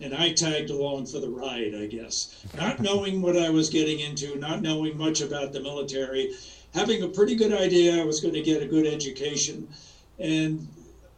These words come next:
I only had a three-year commitment to, to fulfill after,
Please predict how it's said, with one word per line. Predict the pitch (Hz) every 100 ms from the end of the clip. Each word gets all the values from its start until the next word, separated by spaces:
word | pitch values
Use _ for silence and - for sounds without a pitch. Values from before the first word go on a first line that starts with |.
| -
I | 185 165
only | 175 180 175
had | 151 156
a | 143
three-year | - 208 196 175 165 160
commitment | 156 143 160 160 151 123 -
to, | 127
to | - 139
fulfill | - 156 - 170 156 139 131
after, | 127 - 135